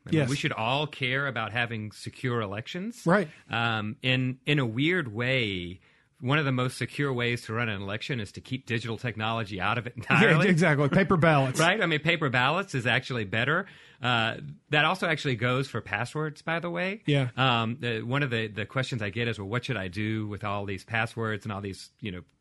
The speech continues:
Speaker 1: requirements to change my passwords?" And, uh,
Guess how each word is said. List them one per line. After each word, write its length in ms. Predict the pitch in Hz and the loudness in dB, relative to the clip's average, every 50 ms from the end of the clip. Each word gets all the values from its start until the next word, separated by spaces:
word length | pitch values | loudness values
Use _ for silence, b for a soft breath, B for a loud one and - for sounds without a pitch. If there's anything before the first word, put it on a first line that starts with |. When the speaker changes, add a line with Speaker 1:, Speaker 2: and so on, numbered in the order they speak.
| _ 117 | _ -12
Speaker 1:
requirements 600 | 104 - - - 107 110 110 107 107 110 - - | -12 -10 -6 -4 -2 -2 -2 -2 -6 -10 -12 -14
to 80 | - | -14
change 400 | 92 - - 95 95 98 92 - | -12 -10 -10 -10 -10 -10 -12 -12
my 80 | 87 90 | -12 -14
passwords?" 760 | - - 90 87 85 - - 90 87 90 90 90 - - - B B B B B B B B B B B B | -12 -10 -10 -10 -10 -10 -12 -12 -12 -10 -12 -12 -14 -16 -20 B B B B B B B B B B B B
And, 480 | - 135 139 139 135 135 139 143 135 - - - _ _ - | 0 2 2 2 2 2 0 -2 -4 -6 -12 -20 _ _ -8
uh, 80 | 131 123 | -8 -8